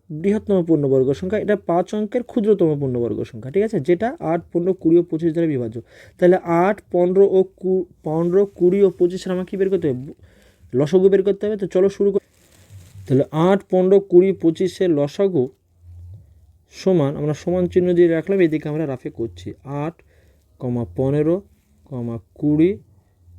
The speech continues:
পঁচিশ, ঠিক আছে? তাহলে দেখো প্রথমত আমরা, আহ, দেওয়ার চেষ্টা করছি দুই দিয়ে,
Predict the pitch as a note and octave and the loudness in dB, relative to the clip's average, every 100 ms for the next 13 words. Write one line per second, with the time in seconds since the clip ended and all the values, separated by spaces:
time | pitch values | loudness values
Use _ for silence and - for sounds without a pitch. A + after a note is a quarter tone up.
0 | - A#2+ D3+ F#3 _ _ C3+ A2+ E2+ G2+ | -12 -10 -10 -14 _ _ -2 -2 -6 -8
1 | - - _ - F#3+ F3+ A3+ A3+ _ _ | -8 -18 _ -4 -2 0 -4 -12 _ _
2 | _ _ - - F3 F#3 F3+ G3+ G3 F3+ | _ _ -18 -4 0 0 0 -2 0 0
3 | G3 F#3+ G3 D#3+ D#3 A3+ - _ _ - | -2 -2 -2 -2 -4 -6 -18 _ _ -16
4 | C3 C3+ C#3 E3 F#3+ F#3 G3 F3+ D#3+ F#3+ | -10 -4 -2 0 -2 -4 -2 -2 0 -4
5 | D#3 F3 D#3+ A2+ G#2+ | 0 2 2 0 -4